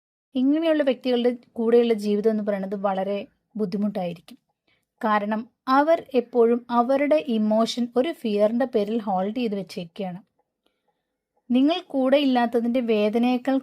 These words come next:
കൂടുതലാണ് അവരുടെ fear of rejection എങ്കിൽ അതൊരു questionable thing ആണ്. ഞാൻ നിങ്ങളോട്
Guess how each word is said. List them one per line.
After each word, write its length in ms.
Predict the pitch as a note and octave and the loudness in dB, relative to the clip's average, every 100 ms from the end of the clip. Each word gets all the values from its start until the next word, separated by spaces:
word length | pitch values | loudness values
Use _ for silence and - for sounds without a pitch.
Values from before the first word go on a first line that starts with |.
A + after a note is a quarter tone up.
| - | -4
കൂടുതലാണ് 680 | A3 A3+ C#4 C#4+ B3 G#3+ B3 C4 G#3+ | -4 -2 0 0 0 0 -4 -6 -4
അവരുടെ 280 | G#3+ A3 B3 | -2 -4 -4
fear 220 | A3 G3+ A3+ | -2 0 0
of 80 | B3 A3+ | -2 -6
rejection 380 | F#3+ G#3 - B3 A3 | -6 -6 -6 -6 -6
എങ്കിൽ 260 | G3 G3+ G3+ - _ _ _ - | -4 -4 -6 -10 _ _ _ -8
അതൊരു 260 | G3+ A#3 C4+ - | -2 -2 -2 -4
questionable 520 | G#3+ - A#3 A3+ B3+ B3+ | -6 -4 -4 -2 -4 -4
thing 160 | G#3+ G3 F#3+ | -6 -4 -4
ആണ്. 120 | E3 E3 _ _ _ _ _ _ _ _ _ - | -6 -10 _ _ _ _ _ _ _ _ _ -4
ഞാൻ 160 | D4 D#4 | 0 2
നിങ്ങളോട് 320 | C4 A#3 B3 | 2 2 2